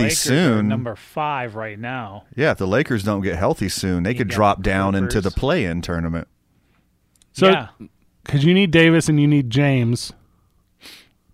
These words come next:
Speaker 1: Look at the Warriors. They're at the number ten spot or number nine spot.
Speaker 2: Yeah, they're nine right now.
Speaker 1: So that's, that's a perfect example.
Speaker 2: Yeah, I think the Warriors are better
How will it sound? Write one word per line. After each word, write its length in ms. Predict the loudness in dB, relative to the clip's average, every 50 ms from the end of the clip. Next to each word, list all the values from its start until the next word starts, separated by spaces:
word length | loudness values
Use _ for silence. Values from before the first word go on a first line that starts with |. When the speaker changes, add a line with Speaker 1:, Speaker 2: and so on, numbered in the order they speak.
| _ _ _ _ _ _ _
Speaker 1:
Look 220 | -6 -6 -4 -6
at 80 | -6 -4
the 100 | -4 -2
Warriors. 480 | 0 0 0 0 -2 -2 -4 -6 -6
They're 160 | -6 -4 -4 -4
at 200 | -4 -6 -8 _
the 100 | -8 -8
number 260 | -6 -6 -6 -8 -10
ten 420 | -12 _ -14 -12 -10 -8 -8 -8 -10
spot 360 | -12 -14 _ -12 -10 -10 -10
or 80 | -10 -10
number 260 | -10 -8 -8 -8 -8
nine 400 | -8 -8 -8 -6 -6 -8 -8 -6
spot. 100 | -4 -2
Speaker 2:
Yeah, 200 | -2 0 0 0
they're 100 | -2 -2
nine 400 | -2 -2 -2 -2 -2 -2 -2 -2
right 180 | -4 -4 -6 -6
now. 320 | -6 -6 -4 -6 -6 -8 -10
Speaker 1:
So 280 | -14 -10 -8 -8 -8 -6
that's, 320 | -6 -6 -8 -8 -8 -12
that's 380 | -18 -18 -12 -10 -10 -10 -10 -12
a 20 |
perfect 560 | -16 -12 -12 -10 -10 -10 -14 -14 _ _ _
example. 720 | -16 -16 -14 -10 -8 -8 -6 -8 -8 -10 -14 -14 -14 -18 -20 _ _ _ _ -20 -20 -20 _ _
Speaker 2:
Yeah, 180 | -2 0 0
I 40 | 0
think 160 | -2 -2 -2 -2
the 60 | -2
Warriors 520 | 0 2 2 2 4 4 4 2 2 2
are 80 | 0 2
better 400 | 4 4 4 4 4 2 0